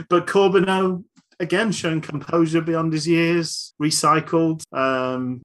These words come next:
absolutely did his man. He, he sort of looked like he was gonna cross it with his right, then he cut back on his left and had all the time in the world. Um, and Kamberi did a kind of crane kick sort of <laughs> thing to try and get a shot off,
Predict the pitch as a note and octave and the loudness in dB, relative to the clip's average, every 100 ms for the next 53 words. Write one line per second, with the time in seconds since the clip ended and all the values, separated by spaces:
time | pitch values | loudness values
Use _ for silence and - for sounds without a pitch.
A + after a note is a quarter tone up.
0 | - E3+ - C#3 C#3 A#2+ A#2+ D#3 D3+ B2+ | -2 -2 -2 -2 0 -2 0 2 2 2
1 | A#2 C3 B2+ A#2+ A2+ A#2+ A#2+ C3+ B2+ B2+ | 0 0 2 2 0 -4 -6 -6 -6 -6
2 | B2+ A#2+ - - C3+ C3 D3 C#3+ A#2+ B2+ | -8 -8 -10 -2 2 2 0 0 -2 -4
3 | A2+ C3 B2 C#3 A2+ A#2+ B2 B2 A#2+ B2+ | -4 -6 -2 -2 0 -2 -2 -2 0 0
4 | B2 A2+ A#2+ A#2 - - A#2+ - A2+ A#2 | 0 -2 -6 -6 -8 -4 -6 -4 -6 -4
5 | B2+ B2+ - B2 A#2 A#2+ B2 B2 B2 B2 | -4 -4 -6 -8 -4 -2 -2 -4 -6 -4
6 | B2 A2+ A#2 B2 A#2+ A#2+ - - A2+ A2+ | -4 -4 -4 -2 0 -2 -4 -2 -2 -2
7 | A2+ A#2+ - C3 - D3+ C#3+ C#3+ C#3+ C#3 | -4 -8 -8 -8 -4 -2 0 2 2 0
8 | C3+ C#3 C#3 - C#3+ D3 C#3+ - - D#3 | 0 -2 -2 -2 -2 -2 -6 -14 -4 2
9 | E3+ F3 F3 - F3+ F#3 - - F#3+ E3+ | 2 2 0 -2 -6 -6 -8 0 4 4
10 | - - - G#3 G3+ G3+ G#3 - - C4+ | 2 -6 0 2 4 2 -6 -8 -8 -8
11 | G#3 - E3+ - D#3 D3 D#3 C#3 C#3 C#3 | -6 -4 -2 0 0 0 -4 -2 -2 -2
12 | - C#3 C3+ C3+ C#3+ | -2 -2 0 -2 -4